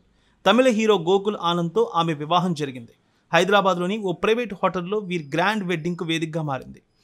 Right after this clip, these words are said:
కేవలం ఇరు కుటుంబ సభ్యులు, సన్నిహితులు, స్నేహితులు మాత్రమే ఈ వివాహానికి హాజరయ్యారు. ప్రస్తుతం మధుశాలిని, గోకుల్ వెడ్డింగ్ ఫోటోలు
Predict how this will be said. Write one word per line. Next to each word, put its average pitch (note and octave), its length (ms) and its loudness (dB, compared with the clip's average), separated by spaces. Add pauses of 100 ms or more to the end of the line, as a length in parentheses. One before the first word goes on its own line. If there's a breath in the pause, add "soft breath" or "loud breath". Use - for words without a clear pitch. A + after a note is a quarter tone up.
(280 soft breath)
కేవలం F#3+ 340 2 (180)
ఇరు F#3+ 100 2
కుటుంబ A3+ 320 0
సభ్యులు, F#3+ 400 -2
సన్నిహితులు, F#3+ 600 -2
స్నేహితులు G#3 500 -2
మాత్రమే F#3 480 -4 (300)
ఈ D3 80 -6
వివాహానికి G3 540 0
హాజరయ్యారు. D#3+ 600 -4 (360)
ప్రస్తుతం A3 320 2
మధుశాలిని, G#3+ 640 2
గోకుల్ F#3+ 260 -2
వెడ్డింగ్ F3 320 -4
ఫోటోలు F3+ 500 -4